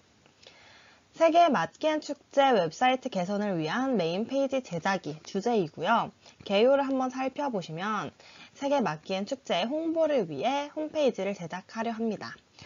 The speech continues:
세계 음식을 소개하고 관련 요리 경연대회, 요리 관련 전시회 등 다양한 행사가 열리는 축제를 홍보하는 웹사이트 제작을 요청하였습니다. 제작 내용을 살펴보자면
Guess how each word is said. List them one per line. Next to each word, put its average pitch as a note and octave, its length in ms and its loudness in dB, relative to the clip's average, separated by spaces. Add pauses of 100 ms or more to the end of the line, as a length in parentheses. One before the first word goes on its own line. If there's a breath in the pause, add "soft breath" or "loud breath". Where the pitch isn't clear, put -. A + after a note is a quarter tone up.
(120)
세계 C4+ 280 2
음식을 B3+ 480 2
소개하고 G3 760 -4
관련 F#3+ 680 -2
요리 F3 240 0
경연대회, G3+ 640 -6 (400 loud breath)
요리 G#3+ 300 4
관련 G3 420 0
전시회 F3 600 0
등 F#3+ 280 -2
다양한 D#3+ 380 -8
행사가 D4+ 460 -2
열리는 E3 460 -4
축제를 D4+ 500 -2
홍보하는 C4+ 760 -2
웹사이트 F3 640 -4
제작을 F3 420 -8
요청하였습니다. F3+ 960 -10 (960 loud breath)
제작 B3 380 2
내용을 F#3 320 2
살펴보자면 G3+ 1120 -4